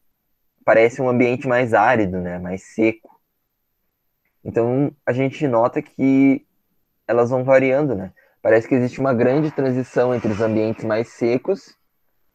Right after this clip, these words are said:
e mais úmidos. Mais secos, mais úmidos,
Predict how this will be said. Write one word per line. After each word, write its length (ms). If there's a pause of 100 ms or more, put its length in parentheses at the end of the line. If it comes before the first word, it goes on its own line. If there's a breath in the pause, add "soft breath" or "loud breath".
(520)
e 80
mais 440
úmidos. 720 (4000 soft breath)
Mais 220
secos, 500
mais 300
úmidos, 840